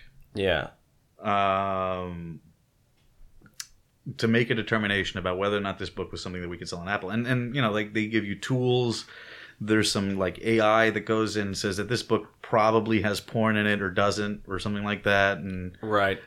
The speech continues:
Speaker 2: there's tools to say, like, this book has, has images that are pornographic or not or something like that.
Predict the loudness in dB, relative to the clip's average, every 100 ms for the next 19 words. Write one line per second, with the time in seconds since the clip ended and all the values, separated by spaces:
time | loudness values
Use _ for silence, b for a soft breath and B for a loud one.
0 | -2 0 0 -2 0 2 2 2 0 -2
1 | -2 0 0 -2 -2 -4 -4 0 0 0
2 | 0 2 0 -2 -4 -6 -2 -2 0 2
3 | 4 4 2 0 0 -2 -4 -4 -4 2
4 | 2 2 -4 -4 -2 -2 -2 -2 -4 -8
5 | -6 -6 -6 -4 -2 -2 -2